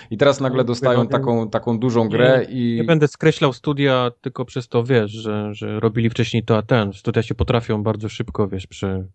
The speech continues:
Speaker 1: No.
Speaker 2: zatrudnić ludzi, którzy takie rzeczy potrafią robić, to akurat
Speaker 1: Spoko, jasne.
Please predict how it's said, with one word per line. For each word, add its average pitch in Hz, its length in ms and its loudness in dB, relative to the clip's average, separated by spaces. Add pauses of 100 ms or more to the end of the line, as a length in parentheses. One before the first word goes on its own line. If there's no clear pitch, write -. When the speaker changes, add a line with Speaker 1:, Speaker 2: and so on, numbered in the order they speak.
(140)
Speaker 1:
No. 110 160 -6
Speaker 2:
zatrudnić 117 480 2
ludzi, 117 280 4
którzy 104 220 -2
takie 107 240 -2
rzeczy 101 220 -2
potrafią 104 400 -2
robić, 98 280 -6
to 101 100 -4
akurat 98 300 0 (280)
Speaker 1:
Spoko, 135 500 0 (160)
jasne. 98 480 -2